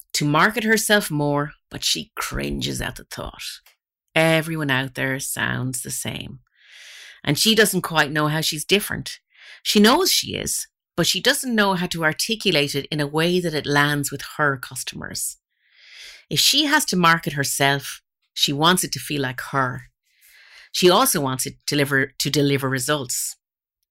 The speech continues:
The stuff she's tried before hasn't worked, even though she's doing everything right as far as she can see. She's overwhelmed by it all, and it never, and it always feels like it's never ending. Her transformation.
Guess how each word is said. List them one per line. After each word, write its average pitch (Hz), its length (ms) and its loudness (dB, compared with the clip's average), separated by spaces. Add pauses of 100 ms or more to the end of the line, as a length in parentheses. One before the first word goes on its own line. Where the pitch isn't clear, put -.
(140)
The 165 80 -4
stuff 254 280 2
she's - 240 0
tried 196 280 4
before 185 300 0
hasn't 156 340 0
worked, 123 400 -6 (540)
even 214 260 6
though 190 140 4
she's 180 240 0
doing 170 340 2
everything 202 560 4
right 160 320 2
as 135 140 -6
far 139 160 2
as 135 80 0
she 135 120 -2
can 127 180 -4
see. 113 420 -8 (640)
She's - 300 -2
overwhelmed 196 840 6
by 139 140 -4
it 131 100 -4
all, 127 260 -8 (480)
and 143 100 -4
it - 80 -6
never, 147 560 0
and 147 80 -4
it 143 140 -2
always 165 400 0
feels 143 440 -4
like 127 160 -8
it's - 180 -10
never 143 640 -2
ending. - 500 -10 (1500)
Her 220 160 4
transformation. - 960 -4